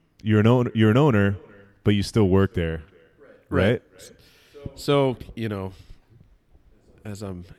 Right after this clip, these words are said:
Speaker 2: getting older, I transitioned from the back of the house into the front. And I ma-, I made that move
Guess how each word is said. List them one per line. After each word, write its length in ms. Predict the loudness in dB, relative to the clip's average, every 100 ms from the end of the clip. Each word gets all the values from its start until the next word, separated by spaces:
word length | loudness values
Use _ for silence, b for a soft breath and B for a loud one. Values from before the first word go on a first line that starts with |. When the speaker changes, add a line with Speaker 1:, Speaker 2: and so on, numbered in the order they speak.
| _
Speaker 2:
getting 280 | -14 -12 -12
older, 440 | -12 -10 -10 -12 B B B B B B B B -18
I 80 | -16
transitioned 840 | -12 -10 -10 -10 -10 -12 -14 -16 -20 -20 _
from 500 | -12 -10 -10 -14 -18 _
the 80 | -14
back 260 | -12 -12
of 60 | -12
the 60 | -12
house 240 | -12 -14
into 140 | -16
the 80 | -16
front. 320 | -16 -18 -18 _ -20
And 140 | -20
I 140 | -18 -18
ma-, 120 | -20
I 40 | -18
made 160 | -16 -16
that 160 | -16
move 260 | -16 -18 -20